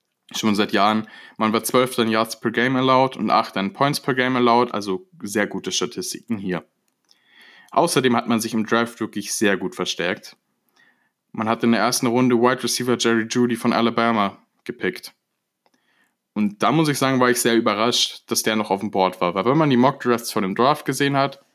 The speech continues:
ging's eigentlich immer beim forty-niners Pick mit dem Wide Receiver Run los. Spätestens. Und dann waren eigentlich immer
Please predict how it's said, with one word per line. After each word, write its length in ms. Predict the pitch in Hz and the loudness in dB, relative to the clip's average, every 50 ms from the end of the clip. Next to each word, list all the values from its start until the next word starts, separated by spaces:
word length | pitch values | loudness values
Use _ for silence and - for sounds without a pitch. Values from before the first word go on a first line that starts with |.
| _ _ _ _ _ _ _ _ _ _ _ _ _ - | _ _ _ _ _ _ _ _ _ _ _ _ _ 0
ging's 260 | - 123 123 120 113 | 2 2 2 2 2
eigentlich 320 | 120 117 110 107 - - | 2 2 2 0 -2 -2
immer 320 | - 147 151 147 139 135 127 | 0 2 2 4 4 2 2
beim 400 | - - - 107 104 107 104 95 | 0 -2 -2 0 0 0 0 -2
forty-niners 800 | - - - 123 117 117 117 117 135 147 156 147 143 - - | -4 -2 0 0 2 4 2 2 2 0 0 -2 -2 -4 -2
Pick 320 | - 143 143 143 - - 131 | 0 -2 -2 -2 -2 -6 -6
mit 120 | 123 120 | -4 -2
dem 120 | 117 110 | 0 2
Wide 240 | 117 120 123 123 123 | 4 4 2 2 0
Receiver 260 | 117 - - 110 101 | -4 -6 -4 -2 -2
Run 300 | 98 101 101 101 101 104 | -2 0 0 0 -2 -2
los. 400 | 101 98 101 120 123 - - _ _ _ _ _ _ _ _ _ _ _ _ _ | -2 0 0 0 -2 -4 -8 _ _ _ _ _ _ _ _ _ _ _ _ _
Spätestens. 600 | - - - - 107 110 117 117 - 135 123 - | -20 -14 -6 -4 -4 -4 -4 -6 -6 -10 -10 -6
Und 200 | - 113 117 113 | -2 -2 0 0
dann 160 | 117 107 104 | 2 0 2
waren 280 | 104 107 110 117 117 - | 2 2 2 2 2 2
eigentlich 380 | - 113 117 113 - - - | 2 2 2 2 0 -2 0
immer 520 | - 156 160 156 147 143 143 143 123 - | 2 2 4 4 4 2 2 0 -2 -6